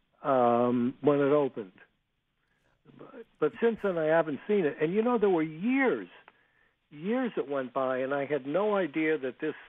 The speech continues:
thing had reached a cult status. Somebody got in touch with me and wanted to interview me, and I said, "For what? I mean, what, what exact-, the music or the,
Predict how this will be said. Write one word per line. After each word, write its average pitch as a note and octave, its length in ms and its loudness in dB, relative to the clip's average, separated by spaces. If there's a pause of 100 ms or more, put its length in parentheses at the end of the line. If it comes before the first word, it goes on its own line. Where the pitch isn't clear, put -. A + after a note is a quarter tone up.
thing D3+ 220 -2
had C3+ 200 -4
reached D3+ 360 -4
a B2+ 80 -4
cult D#3 340 -2 (140)
status. D3+ 480 0 (1000)
Somebody A3+ 420 4
got E3 220 0
in D3+ 100 -8
touch E3+ 320 -4
with D#3 180 -8
me E3+ 240 0
and D3 120 0
wanted D3+ 340 2
to A#2+ 160 -4
interview D#3 600 -4
me, D#3+ 220 -2
and C3+ 120 0
I C3 140 -2 (100)
said, C3+ 240 -2
"For C#3+ 100 -2
what? D#3+ 280 0 (100)
I C3+ 60 -4
mean, B2+ 260 -4
what, C#3+ 160 -6
what C#3+ 160 0
exact-, C#3 340 -8
the C3+ 180 -6
music F#3 640 -4
or A#2+ 220 -4
the, A2+ 320 -10